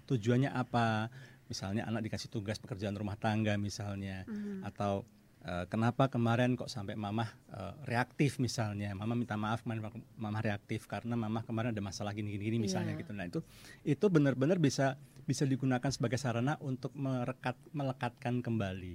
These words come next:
Speaker 2: Hmm.
Speaker 1: atau bahkan menguatkan, meng-, semakin melekatkan huma-, hubungan orang tua dan anak gitu, Bu.
Speaker 2: Iya. Tadi, eh, Pak Him menyinggung masalah membuka diri. Itu yang membuka diri siapa dulu, Pak?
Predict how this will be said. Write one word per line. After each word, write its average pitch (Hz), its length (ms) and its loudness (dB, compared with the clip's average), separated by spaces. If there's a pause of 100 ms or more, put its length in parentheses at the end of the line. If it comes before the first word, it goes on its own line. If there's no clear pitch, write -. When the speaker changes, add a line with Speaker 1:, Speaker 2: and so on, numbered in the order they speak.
Speaker 2:
Hmm. 180 320 -4
Speaker 1:
atau 170 140 -2
bahkan 123 240 0
menguatkan, 120 680 2
meng-, 110 360 0
semakin 120 360 -2
melekatkan 117 520 0
huma-, 117 320 -4
hubungan 113 400 2
orang 101 220 -4
tua 131 140 -2
dan 113 140 -2
anak 110 300 -6
gitu, - 160 -18
Bu. - 160 -14
Speaker 2:
Iya. 165 220 -2 (220)
Tadi, 247 240 4
eh, - 120 4
Pak 233 280 4
Him 269 200 4
menyinggung 233 420 4
masalah 226 300 4
membuka 196 360 6
diri. 190 320 6
Itu 240 120 2
yang 302 200 6
membuka 226 380 6
diri 240 200 6
siapa 240 320 4
dulu, 269 260 6
Pak? 180 180 2